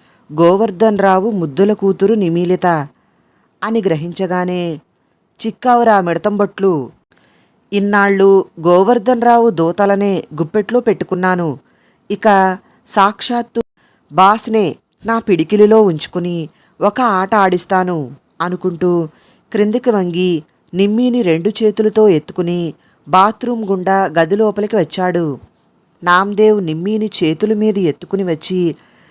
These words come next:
బెడ్ మీద పడుకోబెట్టడం చూస్తూ విస్తుబోయింది హెలెన్. "ఈ అమ్మాయి మా బాస్ కూతురు, ఇక్కడికి ఎలా వచ్చిందో అర్థం కావటం లేదు. ఈ రూమ్ తలుపులు బయట తాళం వేసి ఉంచుతాను,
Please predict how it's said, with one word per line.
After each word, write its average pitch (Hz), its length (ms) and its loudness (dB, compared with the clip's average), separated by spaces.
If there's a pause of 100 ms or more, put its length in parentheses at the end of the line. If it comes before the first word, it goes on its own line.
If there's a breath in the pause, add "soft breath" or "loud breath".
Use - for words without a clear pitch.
(180 soft breath)
బెడ్ 175 280 0
మీద 233 180 2
పడుకోబెట్టడం 190 880 0
చూస్తూ 175 640 0 (400 soft breath)
విస్తుబోయింది 202 640 -2
హెలెన్. 170 460 -2 (1160)
"ఈ 226 140 2
అమ్మాయి 208 480 0
మా 226 160 0
బాస్ 160 320 2
కూతురు, 175 480 -2 (460)
ఇక్కడికి 214 340 0
ఎలా 165 240 2
వచ్చిందో 233 320 -2
అర్థం 196 300 0
కావటం 190 380 2
లేదు. 170 380 2 (500)
ఈ 220 160 2
రూమ్ 208 340 2
తలుపులు 202 460 4
బయట 160 320 0
తాళం 185 440 -6
వేసి 202 220 -4
ఉంచుతాను, 165 580 -2